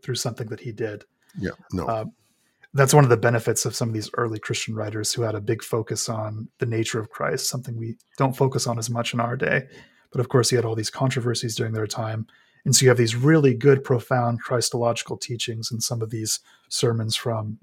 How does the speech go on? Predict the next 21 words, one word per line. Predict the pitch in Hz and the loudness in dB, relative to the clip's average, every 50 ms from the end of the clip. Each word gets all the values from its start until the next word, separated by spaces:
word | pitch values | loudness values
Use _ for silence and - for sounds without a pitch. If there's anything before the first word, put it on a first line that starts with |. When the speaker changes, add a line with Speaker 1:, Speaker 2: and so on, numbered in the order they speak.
| 262 | -6
Speaker 1:
the | - - | -2 0
early | - 113 113 107 | 2 2 0 0
church | 101 - - - - | -4 -6 -6 -6 -8
fathers. | - - - - 92 90 - - - - - _ _ _ _ - | -6 -6 -4 -4 -4 -4 -4 -6 -6 -8 -10 _ _ _ _ -4
Speaker 2:
Right, | 139 127 104 - - - | 0 0 0 0 0 0
out | 107 110 | 2 2
of | 107 95 | 2 2
which | 92 98 92 - - | 0 -2 -2 -2 -4
grew | - - 101 95 92 90 90 90 123 - _ _ _ _ - | -2 0 2 2 4 2 0 -4 -8 -14 _ _ _ _ -6
our | 104 98 90 | -4 -4 -4
creeds, | - - - - 117 113 82 73 - - - - - _ _ _ _ _ _ _ _ | -6 -8 -8 -6 -4 -4 -6 -8 -10 -14 -14 -14 -16 _ _ _ _ _ _ _ _
the | - 92 | -12 -12
Apostles' | 85 - 127 123 127 120 - - 90 - | -10 -6 0 0 2 0 0 -2 -6 -8
Speaker 1:
Exactly. | |
Speaker 2:
Creed, | - - - 92 82 80 - - | -6 -4 -2 -2 -2 -2 -6 -10
the | 87 | -10
Nicene | 85 80 82 85 - - - 90 82 | -8 -8 -6 -6 -6 -6 -6 -6 -8
Creed, | - - - 85 73 71 - | -8 -8 -8 -8 -8 -8 -10
the | - 80 | -10 -10
Athanasian | 71 73 - - 92 80 82 80 95 87 | -10 -10 -10 -8 -8 -8 -6 -6 -6 -8
Creed. | - - 90 73 - | -6 -6 -6 -6 -6